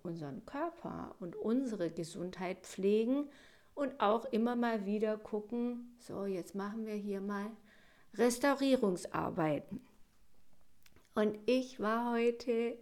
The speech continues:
nach langer, langer Zeit mal wieder im Fitnessstudio und habe da meine Übungen gemacht, habe gemerkt oder merke jetzt,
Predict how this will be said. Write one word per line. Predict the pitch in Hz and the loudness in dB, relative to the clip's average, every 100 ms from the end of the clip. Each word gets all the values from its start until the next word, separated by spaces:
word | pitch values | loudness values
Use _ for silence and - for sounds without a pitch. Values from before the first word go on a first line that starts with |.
| - - | -16 -14
nach | 190 - - | -12 -10 -2
langer, | 190 196 202 208 | 2 4 2 2
langer | 180 175 180 185 | 0 0 -2 -6
Zeit | - 190 190 196 | -4 -2 -2 -2
mal | 180 180 | -6 -4
wieder | 185 175 - - - - | -4 -6 -8 -14 -20 -2
im | 240 254 | 0 0
Fitnessstudio | - 202 - 214 220 - 233 240 269 285 381 - - - - - _ - - | 2 2 2 -2 -2 -4 -2 -2 -2 -2 -4 -10 -20 -20 -20 -20 _ -20 -2
und | 247 254 - - | 2 2 0 -2
habe | 185 196 208 196 208 - - - _ - _ - _ | 0 0 -2 -2 -4 -10 -20 -20 _ -20 _ -20 _
da | 190 | -2
meine | 185 170 | 0 0
Übungen | - 185 202 233 240 240 | -2 -4 -2 0 0 0
gemacht, | 240 233 233 269 - - - _ | 0 -2 -2 -6 -10 -20 -20 _
habe | 226 220 - | -6 -6 -2
gemerkt | 214 185 170 202 254 - - - | -2 0 0 0 -2 -6 -14 -8
oder | 190 180 | -2 0
merke | 175 165 160 160 | 2 0 -2 -2
jetzt, | 170 240 - - | 0 -2 -8 -16